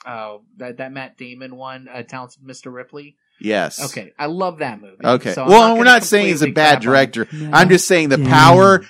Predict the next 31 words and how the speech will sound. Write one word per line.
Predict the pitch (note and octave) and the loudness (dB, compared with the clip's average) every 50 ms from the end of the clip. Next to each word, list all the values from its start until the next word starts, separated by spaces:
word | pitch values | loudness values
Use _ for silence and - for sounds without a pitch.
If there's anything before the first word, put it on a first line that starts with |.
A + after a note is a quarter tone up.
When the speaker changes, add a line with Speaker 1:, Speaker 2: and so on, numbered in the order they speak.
| _ | _
Speaker 2:
of | - C#3 C#3 C#3 | -6 -4 -2 0
the | C#3 | -2
Weinsteins | A#2 G#2+ G#2+ G2+ A2 A#2+ B2 C3 G#2+ - - C3+ C#3 C#3 C3+ - | -2 -2 -4 -4 -4 -6 -6 -8 -10 -10 -10 -8 -8 -8 -8 -10
to | - A2 | -12 -16
control | - - G#2 G2 - - A#2+ A2 A2 A2+ A2+ | -14 -16 -16 -16 -14 -10 -8 -6 -4 -4 -6
Speaker 1:
Right. | G2+ G2 | -6 -4
Speaker 2:
Best | A2+ G#2+ A2+ A2+ - - | -4 -4 -4 -6 -8 -12
Picture | - A#2 G2+ - - C3 B2 A#2+ A#2+ A#2 | -14 -14 -14 -12 -10 -10 -8 -8 -8 -10
throughout | _ _ _ A2+ A2+ A2 G#2+ - | _ _ _ -10 -8 -8 -8 -8
the | - G#2 | -12 -16
late | F#2+ F#2+ G2 G#2 A2 - | -12 -10 -10 -10 -12 -12
nineties | F2 F#2 F#2 F#2+ G2 G2 G#2 G#2+ G2 A#2 | -14 -14 -12 -12 -12 -10 -10 -10 -10 -10
Speaker 1:
I | G#2 | -10
Speaker 2:
to | G#2+ | -10
the | F#2+ D#2 | -8 -8
early | G2 G2 G2 G2 G#2 | -8 -8 -8 -8 -10
Speaker 1:
hated | G2+ - | -10 -12
The | G2+ | -12
English | G#2+ A2 | -14 -12
Speaker 2:
two | A2 | -8
thousands. | A2 G#2 G#2+ G#2 G#2 G#2 A2 A2+ A2+ A2+ | -6 -6 -6 -6 -8 -8 -10 -12 -12 -14
Speaker 1:
Patient, | G#2+ G#2 _ | -16 -18 _
though. | - G2+ - _ _ _ - | -20 -20 -20 _ _ _ -4
Speaker 2:
I | - A2+ | -2 0
hate | B2 | 0
Speaker 1:
I | B2+ | 0
hated | C3 C3+ C3+ C3+ B2 - A#2 | 0 0 -2 -2 -2 -4 -6
that | A#2+ | -6
Speaker 2:
English | A#2+ A#2+ B2+ B2 - | -6 -6 -8 -8 -8
Speaker 1:
movie. | - - A#2+ A2+ | -8 -8 -6 -6
Speaker 2:
Patient. | A2 - C#3 B2+ A2+ | -6 -6 -8 -8 -8